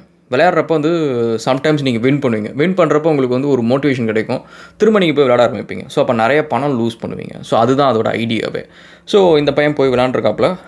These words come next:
விளையாண்டு அப்படி இப்படின்னு வந்து ஒரு கிட்டத்தட்ட ஒரு அஞ்சாயிரம் டாலர் வந்து prize money வந்திருக்கு, which is like two point five lakhs வந்திருக்கு. சரி, ஓகே அப்படின்னு சொல்லிட்டு, ம்,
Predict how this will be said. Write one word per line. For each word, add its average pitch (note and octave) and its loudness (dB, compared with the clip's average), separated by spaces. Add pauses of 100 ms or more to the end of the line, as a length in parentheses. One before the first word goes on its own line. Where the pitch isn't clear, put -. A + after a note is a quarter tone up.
(120)
விளையாண்டு D#3+ 2
அப்படி D#3 0
இப்படின்னு D#3+ -2
வந்து D3+ 2
ஒரு A2+ -2
கிட்டத்தட்ட D3 -2
ஒரு A#2 0
அஞ்சாயிரம் D3+ 2
டாலர் C#3+ 2
வந்து A#2 -2
prize A#2+ -2
money G#2+ -4
வந்திருக்கு, F#2+ -8 (340)
which A#2 -6
is A#2+ -4
like A2 0
two D3+ 2
point C#3+ 0
five G2 -4
lakhs A2 0
வந்திருக்கு. - -12 (760)
சரி, D#3+ 2
ஓகே C3 2 (260)
அப்படின்னு B2+ 2
சொல்லிட்டு, C3+ 0
ம், G#2+ -8